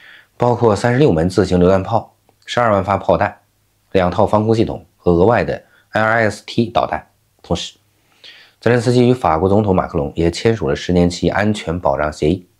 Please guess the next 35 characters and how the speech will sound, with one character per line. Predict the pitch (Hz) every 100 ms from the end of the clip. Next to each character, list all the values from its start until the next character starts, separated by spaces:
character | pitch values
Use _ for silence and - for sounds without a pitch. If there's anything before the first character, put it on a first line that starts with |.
| _ _ _ _ _ _ _ _ _
作 | - 95
为 |
协 | 98 - 95
议 |
的 | 87
一 | 82
部 | 90
分， | 76 - _ _ _ _ _ _ _ - - -
法 | - - 101
国 | 98 123
将 | 135 131
在 |
二 | 120 117
零 |
二 | 117
四 | 117 -
年 | 92 71
期 | -
间 | 73 76 73 _ _ _
向 | - 87
乌 | 95
克 | 90
兰 | 85
提 | 85
供 | 85
三 | 82 - 120
十 | 98
亿 | 85
欧 | 87
元 | 87 76
的 | 82
军 | - 95
事 | 82
援 | 65 71
助。 | 92